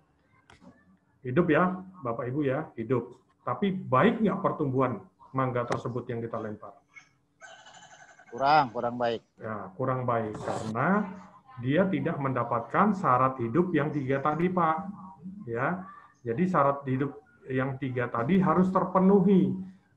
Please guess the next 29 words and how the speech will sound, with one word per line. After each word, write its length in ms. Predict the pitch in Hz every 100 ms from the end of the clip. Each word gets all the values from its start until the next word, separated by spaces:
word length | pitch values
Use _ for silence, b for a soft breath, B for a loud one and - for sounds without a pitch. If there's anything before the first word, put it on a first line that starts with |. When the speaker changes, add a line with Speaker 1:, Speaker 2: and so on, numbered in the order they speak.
| -
Speaker 1:
agar 320 | 131 139 123
dia 160 | 127 139
dapat 400 | 127 135 120 123
hidup 160 | 123
baik. 320 | 120 113 107 -
Mungkin 580 | 156 147 151 240 214 139 - - - - - -
dia 240 | 131 156 175
dapat 260 | 127 165 -
tanah 240 | 143 147
yang 160 | 156 156
baik 240 | 165 170
karena 240 | - 139 151
kita 240 | 143 151
lempar, 400 | 139 131 180 165
kebetulan 400 | 139 131 135 160
dia 240 | 139 147 151 - -
jatuhnya 480 | 135 123 139 131 160
di 100 | 139
tanah 300 | 123 131 135
yang 160 | 127
subur. 560 | 123 143 127 123 113 - _ _ _ _ _ _ _ - -
Mungkin 400 | 131 151 226 180
dia 80 | 185
dapat 320 | 156 - -
penyiraman 800 | 143 143 135 139 165 196 190 - - - _ _ _ - - - -
dari, 400 | 135 131 135 135 131 - - - - - - 135
dari 240 | 127 139 -
air 240 | 139 131
hujan, 480 | 131 131 175 165